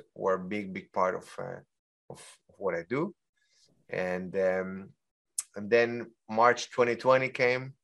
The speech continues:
and, uh, as you can imagine, especially doing about, I was doing about twenty weeks a year on cruises. As you can imagine, everything disappeared in one day, literally. I mean, everything was canceled.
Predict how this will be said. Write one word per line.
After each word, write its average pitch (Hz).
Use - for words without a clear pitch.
and, 98
uh, 101
as 101
you 107
can 110
imagine, 107
especially 104
doing 110
about, 98
I -
was 101
doing 110
about 98
twenty 113
weeks 110
a 101
year 104
on 95
cruises. 95
As -
you 98
can 101
imagine, 98
everything 104
disappeared 98
in 95
one 113
day, 101
literally. 101
I 87
mean, 95
everything 113
was 92
canceled. 135